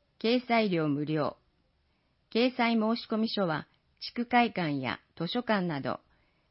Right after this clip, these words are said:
市内施設で入手できるほか、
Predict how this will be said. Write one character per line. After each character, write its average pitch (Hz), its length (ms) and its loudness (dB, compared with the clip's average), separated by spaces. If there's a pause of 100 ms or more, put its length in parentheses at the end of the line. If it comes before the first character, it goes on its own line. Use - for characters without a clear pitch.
(120)
市 - 240 -4
内 240 200 4
施 - 100 -10
設 220 320 -2
で 139 180 0
入 185 220 2
手 175 160 -4
で 165 120 0
き 175 140 -2
る 160 80 0
ほ - 160 -8
か、 - 240 -8